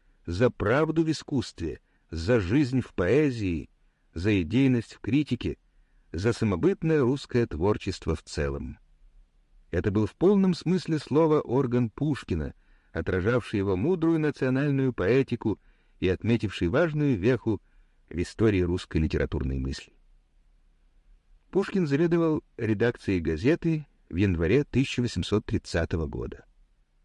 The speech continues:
Он ставил перед новым изданием большие задачи и стремился вывести его из узкого круга профессиональных интересов.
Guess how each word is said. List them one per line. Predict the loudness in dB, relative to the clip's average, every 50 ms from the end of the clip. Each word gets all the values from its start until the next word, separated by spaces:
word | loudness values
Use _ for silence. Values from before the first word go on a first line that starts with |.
| _ _ _ _ _ _ _ _ _ _ _ _ _ _ _ _ _ -2
Он | 0 2 2 2
ставил | 0 -2 -2 2 2 4 2 2 2
перед | 0 0 0 2 2
новым | 2 2 2 2 2 0
изданием | -2 0 0 0 2 2 2 2 2 2
большие | 2 2 0 0 0 0 2 2 2
задачи | 0 0 0 0 -2 -2 -4 -8 -14 -14 _ _ _ _ _ _ _ -8
и | -8 -8
стремился | -6 -2 -2 0 2 2 2 0 0 0 -2 -2 0
вывести | 0 0 0 0 -4 -4 -6 -4
его | -2 0 2 2 2
из | 2 2 0 0
узкого | -2 -2 -2 -2 -2 0 0 0
круга | 0 0 0 0 2 0 -2
профессиональных | -2 -2 -4 -6 -4 -6 -6 -4 -2 -2 0 -2 0 0 -2 -2 -4 -4
интересов. | -6 -4 -4 -4 -4 -4 -8 -12 -20